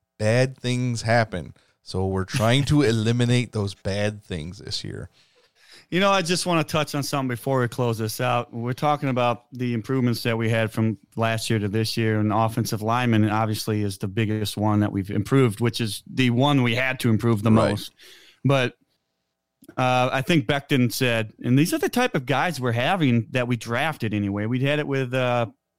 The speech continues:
Speaker 2: I can't remember the, the outside, uh, the edge rusher. I'm, I'm trying to think of his name, and I'm thinking Jachai Polite, and I'm like, "That's not the right guy." <laughs> Jachai Polite is not it.
Speaker 1: No.
Speaker 2: He's not it. But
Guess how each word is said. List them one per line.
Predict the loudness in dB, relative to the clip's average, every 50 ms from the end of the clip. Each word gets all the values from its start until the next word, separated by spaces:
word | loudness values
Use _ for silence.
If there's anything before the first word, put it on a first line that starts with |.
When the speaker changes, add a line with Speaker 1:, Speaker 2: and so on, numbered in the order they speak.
| _ -20 -20 _ _ -10
Speaker 2:
I | -10 -6
can't | -2 -2 0 0 2
remember | 2 2 4 4 2 2 2
the, | 2 0 0 -2 -4 -6 _
the | -4 -2
outside, | 0 0 0 0 0 0 0 -2 -6 -10 _ _ _ -6
uh, | -4 -2 -2 -2
the | -2 -2 -4 -6 -6 -8 -12 -20 -20 _ _
edge | -2 -2 0 2
rusher. | 2 0 0 0 2 4
I'm, | 4 4
I'm | 4 4 2 0
trying | 0 2 2 2
to | 2 0
think | -2 -6 _ -20 -20 -16 -10 -4 0 2 2 4
of | 4 2
his | 2 2
name, | 2 2 4 4 4
and | 4
I'm | 2 2
thinking | 2 2 4 4 4 4
Jachai | 2 0 0 0 0 0 2
Polite, | 2 2 2 2 2 2
and | 0 0
I'm | 2
like, | 2 2 2
"That's | 2 0 0 0 0
not | 0 0 0 -2
the | -4 -4
right | -2 -2 -2 -2 -4 -6 -6 -4
guy." | -4 -4 -2 -2 -4 -4 -4 _ -4
<laughs> | -4 -4 -4 -4 -6 -6 -6 -8 -14 -18 -20 -20 -20 -20 -20 -20 -18 -14
Jachai | -12 -8 -6 -4 -2 0 0 0 0 0
Polite | 0 0 0 0 0 -2
is | -2 -4 -4 -4
not | -4 -2 -2 0 -2 -2
it. | -6 -8 -12 -16 -6
Speaker 1:
No. | -2 -2 0 0
Speaker 2:
He's | -2 -4 -8 -6
not | -4 -4 -4 -4 -4
it. | -6 -10 -12 _ _
But | -2 -2 -2 -2